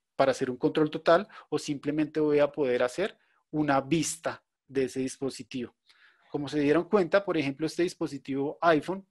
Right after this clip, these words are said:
por las políticas de, de iPhone, en el eula, el acuerdo de,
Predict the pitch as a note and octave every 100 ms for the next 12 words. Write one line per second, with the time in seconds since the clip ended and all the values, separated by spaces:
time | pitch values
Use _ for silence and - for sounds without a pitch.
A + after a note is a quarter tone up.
0 | _ C#3+ C3+ - - C3+ C3 - E3 E3
1 | - C#3 C#3+ C3+ D3 C3 C3+ C#3+ C#3 E3+
2 | F#3+ - _ _ C#3+ C3+ C#3 D3+ D#3 D#3
3 | - _ _ _ D3+ C#3 C3 B2+ B2 A#2
4 | A#2 A2+ - _ _ _ _ _ _ -
5 | - - - C3+ - D3+ C#3 D3 D#3 D#3+
6 | E3+ C#3+ D3+ D3 C#3 C3+ C3 B2+ B2 C#3+